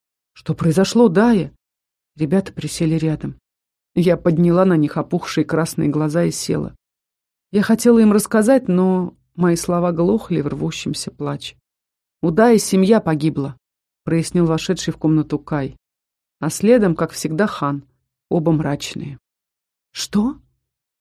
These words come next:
Кара растерянно посмотрела на меня, а я рухнула снова на подушку, не в силах сдерживать свое горе.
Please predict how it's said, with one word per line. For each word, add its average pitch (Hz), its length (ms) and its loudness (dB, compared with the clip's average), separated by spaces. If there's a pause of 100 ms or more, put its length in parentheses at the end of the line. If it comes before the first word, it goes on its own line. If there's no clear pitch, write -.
Кара 175 280 0
растерянно 170 520 0
посмотрела 185 580 0
на 190 100 4
меня, 165 320 2 (260)
а 196 100 0
я 196 200 4
рухнула 202 420 2
снова 196 340 0
на 185 120 2
подушку, 180 500 0
не 190 140 2
в - 80 -12
силах 226 420 0
сдерживать 160 600 -2
свое 160 280 0
горе. 156 320 -6